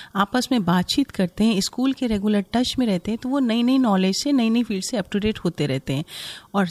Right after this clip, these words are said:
जब हमें पता चलता है कि हमारे बच्चे का इस फील्ड में बहुत ज़्यादा इंटरेस्ट है, तभी भी उनको ये ध्यान रखना बहुत इंपॉर्टेंट है कि कम से कम टेंथ तक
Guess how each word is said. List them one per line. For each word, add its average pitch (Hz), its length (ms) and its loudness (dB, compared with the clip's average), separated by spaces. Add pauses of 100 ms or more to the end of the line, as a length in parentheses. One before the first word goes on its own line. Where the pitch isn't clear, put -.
(140)
जब 277 200 2
हमें 277 220 2
पता 208 300 -4
चलता 180 340 -4
है 190 200 -2
कि 220 140 -8
हमारे 208 380 2
बच्चे 185 360 -4
का 233 200 -4 (180)
इस 302 280 0
फील्ड 208 280 0
में 190 240 -4
बहुत 180 260 0
ज़्यादा 175 220 2
इंटरेस्ट 160 500 0
है, 196 180 2 (520)
तभी 240 320 6
भी 302 160 4
उनको 208 500 0 (120)
ये 269 120 4
ध्यान 220 260 2
रखना 190 240 -2
बहुत 175 300 -2
इंपॉर्टेंट 165 560 -2
है 233 180 -4 (360)
कि 240 100 0 (140)
कम 262 200 6
से 320 220 2
कम 311 260 4
टेंथ 277 540 2 (100)
तक 208 140 -2